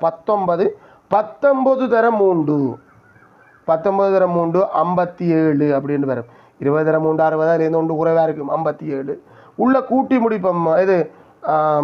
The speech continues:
பதினாலையும் ஐம்பத்தி ஏழையும் கூட்டி முடிச்சா அந்த கூட்டல் முடிஞ்சா பிராக்கெட் போயிடும். So, இந்த பிராக்கெட்டுக்கும் இந்த கோவைக்கும் இடையில பெருக்கல் அடையாளம் இருக்கு. அந்த பெருக்கல் அடையாளத்தை போட்டுட்டேன்.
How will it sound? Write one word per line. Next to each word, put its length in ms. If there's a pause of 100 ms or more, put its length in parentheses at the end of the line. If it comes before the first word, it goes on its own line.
(240)
பதினாலையும் 760 (520)
ஐம்பத்தி 300 (100)
ஏழையும் 340
கூட்டி 200
முடிச்சா 380 (420)
அந்த 180
கூட்டல் 400
முடிஞ்சா 300
பிராக்கெட் 420
போயிடும். 340
So, 120
இந்த 160
பிராக்கெட்டுக்கும் 580
இந்த 100
கோவைக்கும் 460
இடையில 220 (380)
பெருக்கல் 360
அடையாளம் 260
இருக்கு. 220
அந்த 80
பெருக்கல் 340
அடையாளத்தை 380
போட்டுட்டேன். 460